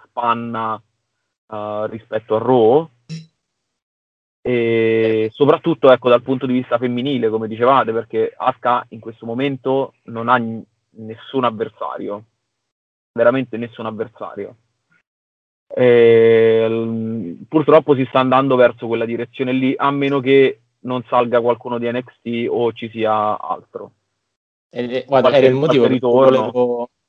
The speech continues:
Speaker 2: è il motivo, era il motivo per cui volevo Bayley a Raw. Avrebbe avuto
Speaker 1: Certo.
Speaker 2: un senso cominciare una, una faida più seria con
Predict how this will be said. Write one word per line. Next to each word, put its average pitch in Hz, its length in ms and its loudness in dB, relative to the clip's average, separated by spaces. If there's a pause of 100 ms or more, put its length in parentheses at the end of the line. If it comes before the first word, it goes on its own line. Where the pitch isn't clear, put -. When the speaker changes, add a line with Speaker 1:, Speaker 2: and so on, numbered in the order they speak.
(140)
Speaker 2:
è - 80 -12
il 165 60 -4
motivo, 160 260 0
era 190 140 4
il 185 60 4
motivo 147 280 2
per 123 120 -4
cui 123 140 -2
volevo 113 360 0
Bayley 110 320 0
a 101 80 0
Raw. 110 320 -2 (200)
Avrebbe 113 320 -2
avuto 120 200 2
Speaker 1:
Certo. - 20 -6
Speaker 2:
un 107 60 -8
senso 98 840 -2
cominciare 101 340 -6
una, 98 560 -8
una 101 160 -6
faida 98 640 0
più - 80 -10
seria 101 380 0
con 95 180 -6